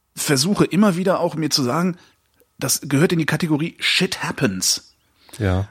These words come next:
Speaker 1: Äh, das ist nicht symptomatisch für das gesamte System, in dem wir leben. Ich hoffe vor allen Dingen, dass das nicht so ist.
Speaker 2: Oh doch, ist
Speaker 1: Ähm,
Speaker 2: es schon.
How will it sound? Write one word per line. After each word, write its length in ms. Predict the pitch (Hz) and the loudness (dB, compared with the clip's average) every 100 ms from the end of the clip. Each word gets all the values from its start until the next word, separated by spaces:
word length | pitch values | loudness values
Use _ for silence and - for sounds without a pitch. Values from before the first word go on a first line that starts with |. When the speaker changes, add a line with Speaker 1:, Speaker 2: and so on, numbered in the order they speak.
| _ - | _ -4
Speaker 1:
Äh, 260 | 147 143 - | 0 0 0
das 180 | 151 | -2
ist 260 | - 180 - | 2 0 2
nicht 300 | 165 214 - | 4 4 2
symptomatisch 720 | 151 185 - 160 147 185 175 | 2 2 2 2 2 0 -2
für 100 | - | 0
das 160 | 151 151 | 0 0
gesamte 400 | 139 143 185 165 | 0 0 2 0
System, 380 | 147 - 170 160 | 0 0 2 2
in 40 | |
dem 160 | 104 101 | 0 -2
wir 80 | 95 | -6
leben. 220 | 95 92 | -8 -8
Ich 160 | - 117 | -8 -4
hoffe 440 | 185 - 123 - | -2 0 -2 -2
vor 200 | - 113 | -6 -4
allen 200 | 107 110 | -4 -4
Dingen, 180 | 117 135 123 | -2 -2 -2
dass 140 | 123 | -4
das 160 | 110 110 | -4 -4
nicht 160 | 104 | -4
so 80 | 107 | -4
ist. 180 | 104 - - | -8 -12 -2
Speaker 2:
Oh 100 | 123 | 2
doch, 180 | 120 143 | 4 4
ist 80 | 127 | 2
Speaker 1:
Ähm, 40 | 123 | -2
Speaker 2:
es 60 | |
schon. 360 | - 123 95 90 | -2 0 0 -2